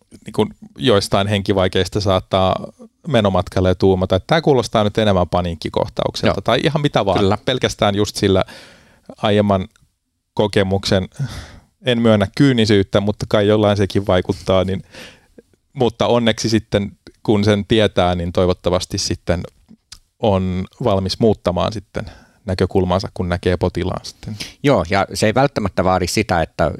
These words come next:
Speaker 2: että muuttaisi niinku täysin semmoiseen analyyttiseen päätöksentekoon, jossa mietitään kaikki mahdolliset vaihtoehdot ja kustakin, että mikä niinku esimerkiksi työdiagnoosin suhteen, että mikä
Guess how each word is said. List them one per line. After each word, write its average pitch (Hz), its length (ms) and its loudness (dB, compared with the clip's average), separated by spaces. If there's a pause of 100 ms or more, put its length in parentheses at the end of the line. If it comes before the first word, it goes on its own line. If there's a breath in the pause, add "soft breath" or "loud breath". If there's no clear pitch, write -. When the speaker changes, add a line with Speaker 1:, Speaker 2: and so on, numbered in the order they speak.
Speaker 2:
että - 200 -4 (100)
muuttaisi 85 500 -4
niinku 85 160 -6
täysin 87 360 -2
semmoiseen 82 640 0
analyyttiseen 82 680 -4
päätöksentekoon, 78 840 -4
jossa 73 280 -4 (800 loud breath)
mietitään 85 460 -2
kaikki 92 340 -4
mahdolliset 82 580 -2
vaihtoehdot 80 760 -2
ja 78 220 0 (540)
kustakin, 82 520 -4
että - 180 -4
mikä 78 300 -2 (260)
niinku 78 280 -6
esimerkiksi - 380 -4
työdiagnoosin 78 600 -4
suhteen, 73 320 -6
että 76 140 -6
mikä 78 300 -4